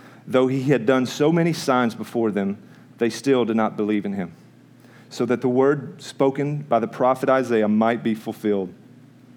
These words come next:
'Lord, who has believed what he heard from us? And to whom has the arm of the Lord been revealed?' Therefore they could not believe, for Isaiah said, 'He has blinded their eyes and hardened their heart, lest they see with their eyes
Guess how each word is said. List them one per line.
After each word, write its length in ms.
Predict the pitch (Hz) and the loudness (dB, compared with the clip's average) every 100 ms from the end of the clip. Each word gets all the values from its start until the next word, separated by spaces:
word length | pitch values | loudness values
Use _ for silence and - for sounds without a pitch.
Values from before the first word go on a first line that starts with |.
| - - - - - | -20 -20 -20 -16 -2
'Lord, 360 | 117 139 143 | 2 4 4
who 120 | 151 | 4
has 180 | 143 123 | 4 2
believed 440 | - 113 131 143 127 | 0 2 2 2 0
what 160 | 123 | -4
he 160 | 131 123 | -2 0
heard 260 | 127 120 | 2 0
from 180 | 117 107 | 0 -2
us? 280 | 98 - - - - - - - - - - - | -2 -6 -16 -20 -20 -20 -20 -20 -20 -20 -20 -6
And 120 | 123 | 0
to 80 | 147 | 2
whom 260 | 151 175 170 | 4 4 4
has 180 | 151 127 | 2 4
the 120 | 131 | 4
arm 180 | 143 156 | 4 2
of 80 | |
the 80 | 139 | 2
Lord 260 | 135 139 131 | 4 2 2
been 140 | 127 | 0
revealed?' 460 | 120 107 117 107 98 - - - - - - - - | 0 0 0 0 -2 -12 -20 -20 -20 -20 -20 -20 0
Therefore 320 | 139 160 170 143 | 2 4 4 2
they 120 | 131 | 2
could 340 | - 180 185 | 2 2 4
not 220 | 156 131 | 4 2
believe, 320 | 117 123 123 123 | 2 2 0 -2
for 320 | - 127 120 | -4 0 4
Isaiah 520 | 120 120 113 131 135 | 2 2 2 2 2
said, 520 | 131 127 113 107 107 - - | 0 2 2 2 -2 -12 0
'He 140 | 139 | 2
has 200 | 127 117 | 2 0
blinded 540 | 107 120 127 139 120 104 | 0 0 2 0 0 0
their 200 | 104 101 | 2 2
eyes 380 | 101 101 101 - - - | 2 0 -2 -10 -14 -4
and 140 | 110 | -4
hardened 500 | 107 135 135 127 113 | -2 0 2 2 0
their 200 | 104 98 | 2 0
heart, 340 | 98 90 95 - - - | 0 -2 -2 -8 -20 -8
lest 260 | 117 123 - | -2 -2 0
they 80 | 117 | -2
see 320 | - - 180 | -2 -2 0
with 180 | 160 - | 2 2
their 160 | 117 110 | 2 2
eyes 420 | 101 101 104 | 2 2 -2